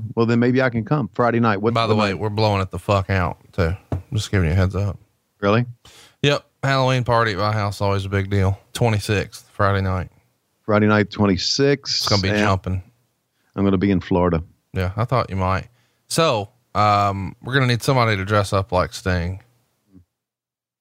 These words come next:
Speaker 1: I'll send a kid over, dress up like Sting. One of my kids.
Speaker 2: Well, make it a good one. Make it Matt. <laughs>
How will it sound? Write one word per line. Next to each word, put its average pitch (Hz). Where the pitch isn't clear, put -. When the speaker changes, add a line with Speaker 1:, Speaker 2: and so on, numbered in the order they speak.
Speaker 1:
I'll 113
send 135
a 107
kid 135
over, 92
dress 87
up 87
like 80
Sting. 92
One 95
of 90
my 85
kids. 101
Speaker 2:
Well, 113
make 135
it 156
a 113
good 107
one. 82
Make 104
it -
Matt. 98
<laughs> -